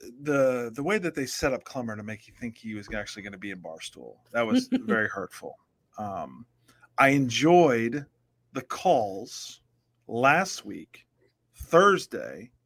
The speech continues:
Speaker 1: great show. I feel like it's been on a great run. I've really been missing the show the last couple of days. Like, I, I've been missing the fact that we haven't had K M S. Um, Kirk hasn't done a show with Big Cat like I thought he would. He needs to do a show with K F C.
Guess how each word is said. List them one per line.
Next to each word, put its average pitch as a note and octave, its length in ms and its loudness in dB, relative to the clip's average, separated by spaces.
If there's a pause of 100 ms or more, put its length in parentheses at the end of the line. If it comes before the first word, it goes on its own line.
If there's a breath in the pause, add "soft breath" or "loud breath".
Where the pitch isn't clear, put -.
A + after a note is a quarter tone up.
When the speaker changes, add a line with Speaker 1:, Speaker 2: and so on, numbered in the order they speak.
Speaker 1:
great A#2+ 320 -4
show. E2+ 500 -10 (380)
I A2+ 60 -12
feel G#3 240 4
like D3+ 200 0
it's C3+ 140 -10
been C#3 220 -4
on C3 160 -4
a A#2+ 40 -8
great A#2 280 -4
run. D#3+ 420 -4 (480)
I've D3+ 360 6
really D3+ 360 2
been B2 600 -4
missing A2+ 840 -4
the A2+ 100 -10
show B2+ 460 -4
the F2+ 60 -14
last F#2+ 240 -10
couple - 200 -20
of - 60 -20
days. - 420 -20 (320)
Like, A2+ 200 -6
I, A#2 160 -4 (120)
I've A2+ 160 -2
been A2+ 180 -2
missing C#3 300 -4
the A#2 60 -4
fact B2 200 -8
that A#2 80 -10
we A2 160 -4
haven't A#2+ 260 -2
had A2 200 -8
K A2 160 -12
M F#2 200 -14
S. - 220 -20 (520)
Um, G#2 520 -4 (180)
Kirk B2 260 -2
hasn't A2+ 220 -4
done G#2+ 120 -4
a G#2 40 -8
show A2 180 -6
with G2+ 160 -6
Big G#2 160 -6
Cat F#2+ 200 -8
like F#2 160 -16
I G2 60 -14
thought F#2+ 200 -12
he F2 60 -16
would. E2 280 -16 (420)
He - 100 -12
needs A2 220 0
to A2+ 60 -6
do G2+ 120 -6
a F#2+ 40 -8
show F#2+ 200 -6
with F2+ 120 -12
K F#2 160 -12
F F2 120 -16
C. G2 340 -10